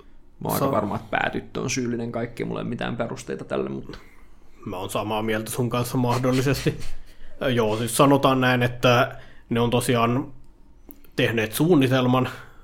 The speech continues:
Speaker 2: että tällä aluksella pystyy vielä liikkumaan, jos me koukataan tarpeeksi monen planeetan, josta saa jotain syötävää ja juotavaa kautta. Me päästään kotiin, mut siinä tulee kestään kauan.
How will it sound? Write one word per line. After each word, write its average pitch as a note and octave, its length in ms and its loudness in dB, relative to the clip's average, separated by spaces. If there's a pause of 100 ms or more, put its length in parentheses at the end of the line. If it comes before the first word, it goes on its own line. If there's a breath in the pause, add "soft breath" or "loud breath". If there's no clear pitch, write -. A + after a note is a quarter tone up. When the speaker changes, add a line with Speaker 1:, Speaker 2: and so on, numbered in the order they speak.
(640 loud breath)
Speaker 2:
että B2 220 -4
tällä G#2+ 280 -2
aluksella B2 600 0
pystyy A#2 340 -2
vielä G#2+ 260 0
liikkumaan, B2 560 2
jos A#2+ 120 -2
me B2 80 2
koukataan A#2+ 460 0
tarpeeksi A#2 440 0
monen A#2 200 0
planeetan, B2 500 4
josta C3+ 280 2
saa B2 140 4
jotain A#2+ 480 0 (160)
syötävää B2 440 0
ja B2+ 80 0
juotavaa C3+ 400 2
kautta. C3+ 500 4 (540 loud breath)
Me A2+ 100 0
päästään A2 640 2
kotiin, B2 400 0
mut B2 140 0
siinä B2+ 200 2
tulee B2+ 220 2
kestään C3 500 0
kauan. C#3+ 380 4